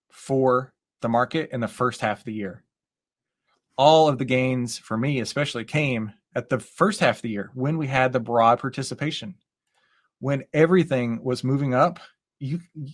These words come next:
it was easy. Right now, this is a really, really hard market to make money in,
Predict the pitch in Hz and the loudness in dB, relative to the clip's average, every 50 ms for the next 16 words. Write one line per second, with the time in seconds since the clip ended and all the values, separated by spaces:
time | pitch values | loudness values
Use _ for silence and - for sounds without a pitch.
0 | - _ _ 170 175 143 117 135 175 202 202 - - - - - _ _ _ _ | -20 _ _ 0 0 2 2 2 2 2 0 -4 -10 -16 -20 -20 _ _ _ _
1 | _ _ _ _ _ _ _ _ _ _ _ _ _ - 131 147 190 180 147 127 | _ _ _ _ _ _ _ _ _ _ _ _ _ 4 6 6 6 8 6 4
2 | 139 165 190 196 185 - 139 120 139 131 120 113 110 113 127 139 143 139 139 131 | 4 4 2 0 -2 -4 -4 -2 -2 -2 -2 -2 0 0 2 2 4 2 2 2
3 | 127 127 131 127 123 120 110 101 - 117 117 117 117 110 107 107 107 110 104 - | 0 0 0 0 0 0 -4 -2 2 4 4 4 2 0 -2 -4 -4 -4 -4 -6
4 | - - - - 107 104 107 110 104 101 98 98 92 87 90 - | -10 -10 -8 -6 -6 -6 -4 -4 -4 -4 -4 -6 -8 -10 -14 -16